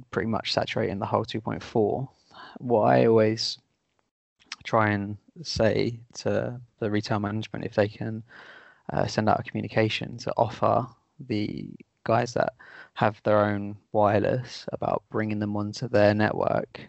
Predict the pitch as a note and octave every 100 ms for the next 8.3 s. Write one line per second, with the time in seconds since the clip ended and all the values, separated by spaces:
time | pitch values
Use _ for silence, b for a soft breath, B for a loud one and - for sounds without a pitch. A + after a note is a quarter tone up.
0 | - G#2+ G#2+ G#2+ A2 G#2+ - A2 - A2
1 | G#2+ G#2 G#2+ G#2+ - - G#2+ A#2+ A#2 G#2+
2 | G#2 G2+ G#2+ G#2+ G#2 G#2+ G#2+ B B B
3 | - - - G#2+ G#2 G#2 G2+ G#2+ - G#2
4 | G#2+ G#2+ G#2+ G#2+ - F#2+ G#2+ G#2+ G#2 -
5 | B2 B2 - - A#2 A2 A#2 B B B
6 | _ B2 A#2 A2 - A2 - G#2+ A2 G#2
7 | G2+ G#2 G2+ G2 - G#2+ G2+ G2+ - G#2
8 | G2+ F#2